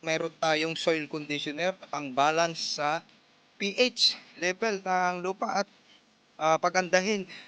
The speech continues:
yang ating lupa at lalo yung pinupulyar natin yan, Gilmore. Ipakita natin sa inyo bago natin itak. Mga ginamit natin, eh, may laman pa. Yan yung pangpulyar natin at soil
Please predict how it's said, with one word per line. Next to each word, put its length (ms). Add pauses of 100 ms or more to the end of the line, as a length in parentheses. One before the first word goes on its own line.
(120)
yang 320 (640)
ating 320
lupa 400
at 160 (240)
lalo 320
yung 320
pinupulyar 560
natin 320
yan, 100
Gilmore. 800
Ipakita 320
natin 320
sa 80
inyo 400
bago 240
natin 320
itak. 240 (1300)
Mga 320
ginamit 480
natin, 480
eh, 480
may 160
laman 320
pa. 240 (720)
Yan 340
yung 640
pangpulyar 500
natin 320
at 140
soil 640